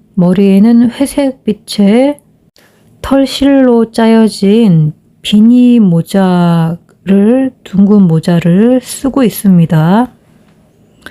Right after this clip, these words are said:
그리고 옷은 회색의 코트를 입은 것 같은데요. 좀 코트 길이가 있는 것 같아요. 롱코트 같아요.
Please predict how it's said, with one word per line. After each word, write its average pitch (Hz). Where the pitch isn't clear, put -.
그리고 196
옷은 208
회색의 262
코트를 240
입은 190
것 190
같은데요. 175
좀 175
코트 -
길이가 190
있는 180
것 185
같아요. 165
롱코트 170
같아요. 170